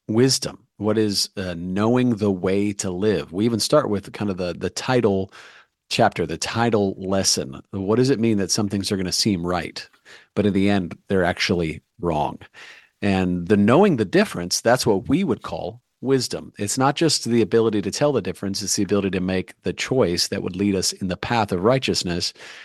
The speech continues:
uh, that would raise up the kid, and when he grows old, he'll not part from it, to head that direction. But it's also to know what to refuse, what to avoid, what to run from, and what to interact with and how. And so wisdom, of course, is the first lesson in the Proverbs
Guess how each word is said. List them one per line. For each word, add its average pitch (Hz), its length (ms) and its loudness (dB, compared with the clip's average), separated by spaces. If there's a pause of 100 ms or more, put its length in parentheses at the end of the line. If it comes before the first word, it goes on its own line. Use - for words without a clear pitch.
(240)
uh, 92 180 2
that 92 180 0
would 95 140 0
raise 107 260 6
up 104 80 2
the 104 100 -2
kid, 110 380 0
and 95 340 -2
when 101 120 0
he 101 60 0
grows 98 260 2
old, 110 220 4
he'll 90 200 -2
not 101 380 -2
part 123 260 0
from 90 180 -4
it, 90 100 -4
to 92 120 -2
head 117 300 2
that 110 320 0
direction. 92 600 -4 (520)
But 107 120 0
it's 110 100 2
also 151 220 4
to 156 80 4
know 143 100 4
what 131 180 2
to 120 120 -4
refuse, 101 640 -2
what 107 140 -2
to 110 100 2
avoid, 92 560 2
what 90 160 -4
to 107 100 -2
run 107 320 0
from, 82 300 -4
and 87 180 -8
what 92 140 -6
to 104 100 -2
interact 95 420 -2
with 95 200 -2
and 85 100 -4
how. 82 420 -6
And 92 120 -2
so 101 180 0 (460)
wisdom, 131 340 6
of 110 120 2
course, 131 280 2
is 117 140 -2
the 117 80 0
first 120 320 -2
lesson 160 560 -2
in 110 180 -2
the 101 100 0
Proverbs 147 560 2